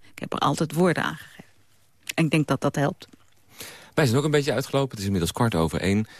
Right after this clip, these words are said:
Speaker 2: Sorry, Theo. Bedankt voor het wachten. Ben je daar?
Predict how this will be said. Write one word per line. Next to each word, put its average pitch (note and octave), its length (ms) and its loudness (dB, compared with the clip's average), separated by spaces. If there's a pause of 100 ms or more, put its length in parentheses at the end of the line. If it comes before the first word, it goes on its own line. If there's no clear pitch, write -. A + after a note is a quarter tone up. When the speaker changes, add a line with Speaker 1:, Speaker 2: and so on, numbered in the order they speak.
Speaker 2:
Sorry, C#3 460 2
Theo. A#2+ 440 4 (180)
Bedankt G2+ 340 0
voor F#2+ 80 0
het D#2 100 -4
wachten. F#2 380 -2 (460)
Ben G2+ 140 2
je G#2 80 6
daar? G2+ 240 0